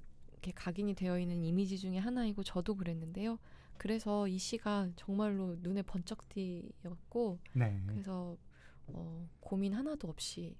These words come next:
Speaker 1: 덥석 이 시를 가지고 왔습니다.
Speaker 2: 네. 그러면은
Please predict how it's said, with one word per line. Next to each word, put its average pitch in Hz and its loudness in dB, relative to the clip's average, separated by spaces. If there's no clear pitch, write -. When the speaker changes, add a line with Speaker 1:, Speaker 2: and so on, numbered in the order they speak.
Speaker 1:
덥석 175 -6
이 165 -12
시를 175 -8
가지고 170 -6
왔습니다. 170 -6
Speaker 2:
네. 82 4
그러면은 160 8